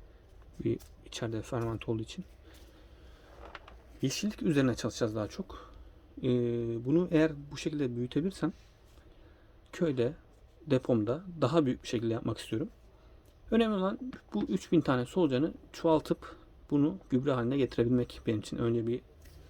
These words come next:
çalışmam bu olacak arkadaşlar. İnşallah başarırız. Yani bu da bir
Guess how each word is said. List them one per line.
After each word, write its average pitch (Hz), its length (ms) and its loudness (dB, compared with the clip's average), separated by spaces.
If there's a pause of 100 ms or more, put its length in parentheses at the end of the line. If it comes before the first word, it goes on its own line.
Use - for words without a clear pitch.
(180)
çalışmam 127 480 0
bu 135 100 4
olacak 113 320 -2
arkadaşlar. 120 480 -8 (1500)
İnşallah 185 360 2
başarırız. 180 600 -2 (320)
Yani 120 420 0 (200)
bu 147 200 -2
da 165 120 6
bir 120 160 0